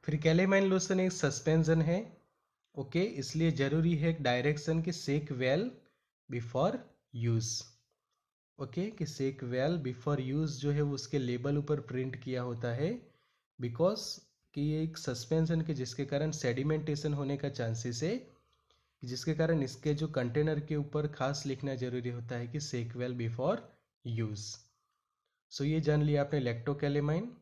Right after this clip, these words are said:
आगे का जो नेक्स्ट लेक्चर है वो है, अ, कॉस्मेटिक पार्ट एट।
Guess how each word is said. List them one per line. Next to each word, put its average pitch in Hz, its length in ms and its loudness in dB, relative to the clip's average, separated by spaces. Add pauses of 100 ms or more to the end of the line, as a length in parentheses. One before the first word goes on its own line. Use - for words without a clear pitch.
(580)
आगे 131 260 0
का 175 100 2
जो 170 120 0
नेक्स्ट 147 380 0
लेक्चर 165 340 0
है 190 120 -2
वो 135 180 -4
है, 143 160 -2
अ, 131 180 -8 (580)
कॉस्मेटिक 139 640 -4
पार्ट 117 360 -2
एट। 175 360 -6